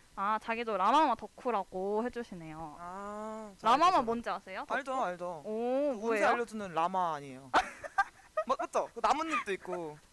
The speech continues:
Speaker 2: 저 알아요, 이거.
Speaker 1: <laughs> 알죠, 알죠.
Speaker 2: 웃기세요?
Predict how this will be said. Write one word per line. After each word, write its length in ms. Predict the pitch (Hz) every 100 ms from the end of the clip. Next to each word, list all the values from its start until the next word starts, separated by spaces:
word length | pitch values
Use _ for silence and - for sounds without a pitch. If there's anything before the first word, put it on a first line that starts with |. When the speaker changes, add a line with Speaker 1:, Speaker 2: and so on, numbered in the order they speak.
| _ _
Speaker 2:
저 120 | 233
알아요, 360 | 180 190 185 170
이거. 260 | 151 147 147
Speaker 1:
<laughs> 500 | 1077 807 - - -
알죠, 360 | 233 254 247
알죠. 240 | 214 214 - 554 - - _ _ - - - - - - 605 571 226
Speaker 2:
웃기세요? 400 | 208 269 254